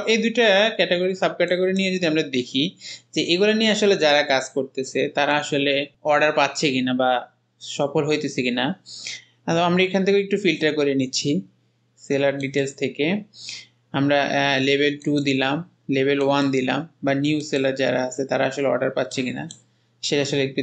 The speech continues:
দেখতেছি। তো এখান থেকে আমরা কিছু গিগ ওপেন করতেছি, লেভেল টু সেলারের গিগ বা লেভেল ওয়ান যদি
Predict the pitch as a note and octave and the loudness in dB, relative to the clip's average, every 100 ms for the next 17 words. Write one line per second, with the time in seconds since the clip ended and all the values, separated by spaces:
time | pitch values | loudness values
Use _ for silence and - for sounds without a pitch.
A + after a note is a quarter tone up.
0 | B2+ A#2+ - - - D3+ G3 - _ _ | -4 -6 -6 -8 -4 -4 -4 -10 _ _
1 | - - _ - F#3 F#3 G3 G3 G3+ F#3+ | -20 -20 _ 0 0 2 2 2 2 2
2 | F#3 F3 F3 F3+ F3 E3+ D3 D#3 C#3+ C3+ | 4 4 2 -2 -4 -4 0 0 0 0
3 | C3+ B2+ B2+ B2+ B2 - D#3 G3 _ _ | 0 0 -2 -4 -8 -4 -6 -6 _ _
4 | _ _ _ _ _ _ _ _ _ _ | _ _ _ _ _ _ _ _ _ _
5 | _ - - - - D3 C#3+ C#3+ C#3+ C#3 | _ -20 -20 -14 -2 0 2 0 0 -2
6 | C3+ C3+ C3 C3 C3 C3 B2+ - - - | -2 0 0 0 -2 0 -2 -4 -14 -20
7 | - - _ _ _ _ _ _ _ _ | -20 -20 _ _ _ _ _ _ _ _
8 | _ _ _ _ _ _ _ _ _ _ | _ _ _ _ _ _ _ _ _ _
9 | - C#3 C#3 C#3 C#3+ C#3 C3+ C3+ C#3+ E3 | -6 -2 0 0 0 0 0 0 -2 -4
10 | _ _ _ _ _ C#3 C3 | _ _ _ _ _ -6 -4